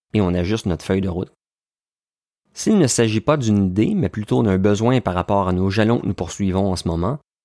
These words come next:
alors immédiatement nous reconnaissons l'importance de remonter cet item dans notre iceberg afin de mener à sa réalisation prochaine. Dans un tel cas, nous savons tout de suite que nous devons investir du temps pour raffiner davantage ce user story.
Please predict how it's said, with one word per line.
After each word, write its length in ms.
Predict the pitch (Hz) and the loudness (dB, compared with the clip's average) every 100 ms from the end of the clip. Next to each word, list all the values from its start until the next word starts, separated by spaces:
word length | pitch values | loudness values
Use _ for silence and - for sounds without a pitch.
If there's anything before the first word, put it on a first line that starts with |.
| _ - | _ -8
alors 320 | - 80 80 | -2 -2 0
immédiatement 640 | 110 143 120 113 - 101 131 | 2 2 2 0 0 0 2
nous 160 | 123 | 2
reconnaissons 540 | 95 95 104 95 - 95 | 0 0 0 0 0 0
l'importance 600 | 104 127 98 - 120 110 | 2 0 -2 -2 0 0
de 80 | 87 | -2
remonter 500 | 90 120 117 101 127 | 0 2 2 0 0
cet 260 | 98 - | -2 -4
item 260 | - 107 107 | -2 2 2
dans 120 | 95 | 2
notre 240 | 87 - 90 | -2 -4 0
iceberg 540 | 90 87 90 107 156 - | 0 0 0 0 -4 -8
afin 240 | - 107 | -2 0
de 100 | 98 | 2
mener 380 | 90 95 110 127 | 2 2 2 2
à 40 | 101 | 0
sa 160 | 87 | -2
réalisation 720 | 90 98 98 98 87 90 107 | 0 0 0 0 -2 0 -2
prochaine. 520 | 107 92 - 85 76 113 _ _ _ _ - | -4 -6 -4 -4 -6 -10 _ _ _ _ -2
Dans 200 | 92 92 | 0 2
un 80 | 92 | 0
tel 200 | 85 85 | 0 2
cas, 260 | 98 135 _ _ _ 101 | 0 0 _ _ _ -4
nous 80 | |
savons 320 | - 95 90 90 | 0 2 2 0
tout 120 | 165 | -2
de 80 | - | -2
suite 240 | 143 156 | -2 0
que 100 | 104 | 2
nous 120 | 95 | 2
devons 300 | 92 90 92 | 2 2 2
investir 420 | 98 95 - 107 | 2 0 -2 -2
du 160 | 98 - | -4 -4
temps 220 | 101 120 | -2 -2
pour 180 | 95 87 | -4 -4
raffiner 380 | 95 - 107 117 | -4 0 2 4
davantage 580 | 98 92 90 98 104 - | 2 2 0 0 0 -2
ce 60 | |
user 400 | 92 90 87 98 | -2 -2 -2 -4
story. 420 | - 90 85 82 | -4 -4 -2 -6